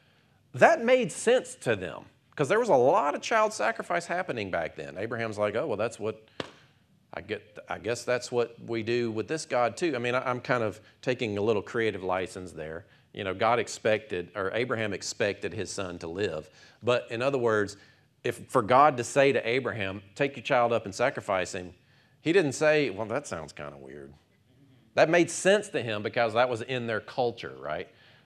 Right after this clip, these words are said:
But what God did was he changed it.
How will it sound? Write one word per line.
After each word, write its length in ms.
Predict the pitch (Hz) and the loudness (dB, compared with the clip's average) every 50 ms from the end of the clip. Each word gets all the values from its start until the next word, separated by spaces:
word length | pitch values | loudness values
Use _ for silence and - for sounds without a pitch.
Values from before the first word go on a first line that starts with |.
| _ - | _ 0
But 160 | 151 151 160 | 2 2 4
what 240 | 147 151 147 - 120 | 4 2 2 2 2
God 440 | 156 160 156 208 269 294 226 151 | 4 4 4 4 4 4 2 2
did 200 | 123 127 123 123 | 2 2 2 2
was 140 | 117 120 107 | 0 -4 -4
he 80 | 95 101 | -6 -8
changed 640 | - - - - 151 151 151 151 147 - - - | -6 -6 -2 0 2 2 2 2 0 -2 -4 -6
it. 200 | - - - - | -10 -12 -12 -14